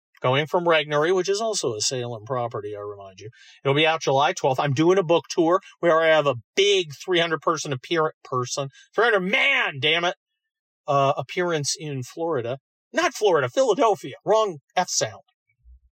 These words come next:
Love to do one in Florida. If you know, if you guys wanna bring me to Florida, bring my ass to Florida. I'll do a book tour there. Go to the villages, ride around in a golf cart,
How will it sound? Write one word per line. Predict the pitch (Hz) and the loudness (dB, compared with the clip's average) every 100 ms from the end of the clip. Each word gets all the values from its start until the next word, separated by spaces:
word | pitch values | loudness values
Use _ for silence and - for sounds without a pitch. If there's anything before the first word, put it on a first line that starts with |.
| _ _ - _ _ _ _ _ 127 | _ _ -20 _ _ _ _ _ -2
Love | 147 277 | 0 2
to | 302 | 0
do | 226 214 | 2 2
one | 196 156 | 2 0
in | |
Florida. | - 190 156 127 | 0 2 4 2
If | 123 | 0
you | 160 | 2
know, | 214 - | 2 2
if | 151 | -2
you | 220 | 0
guys | 349 330 | 0 2
wanna | 330 | 0
bring | 233 240 | 2 2
me | 233 | 2
to | 170 | 2
Florida, | 214 202 135 | 2 2 2
bring | 170 202 | 0 2
my | 175 | 2
ass | 151 | 0
to | 127 | -2
Florida. | - 143 123 | -2 0 2
I'll | 110 | 0
do | 156 147 | -2 -2
a | |
book | 117 120 | -4 -8
tour | - 110 | -10 -12
there. | 101 101 - _ _ | -10 -14 -20 _ _
Go | 170 170 | 2 4
to | |
the | 139 | 2
villages, | 117 143 156 143 165 156 - - _ _ _ _ _ _ _ _ | 2 2 2 2 2 0 -2 -8 _ _ _ _ _ _ _ _
ride | 143 165 | 2 4
around | 160 165 160 | 4 2 2
in | 151 | -2
a | 113 | 0
golf | 139 151 | 0 0
cart, | - 156 151 | 2 2 2